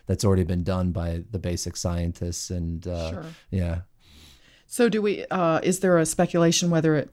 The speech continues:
Speaker 2: provides immunity for life or if it needs a booster years later?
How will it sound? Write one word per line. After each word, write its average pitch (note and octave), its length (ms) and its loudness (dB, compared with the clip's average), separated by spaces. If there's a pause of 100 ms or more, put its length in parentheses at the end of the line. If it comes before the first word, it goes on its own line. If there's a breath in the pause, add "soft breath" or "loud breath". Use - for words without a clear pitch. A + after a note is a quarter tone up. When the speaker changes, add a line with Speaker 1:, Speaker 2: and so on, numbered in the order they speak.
Speaker 2:
provides D3+ 640 0
immunity D3 480 2
for C#3 240 -2
life C#3+ 640 0
or E3 160 4
if D#3 180 0
it - 140 -2
needs D#3 380 0
a C#3+ 60 2
booster G3 640 2
years F#3+ 520 2
later? G3+ 600 0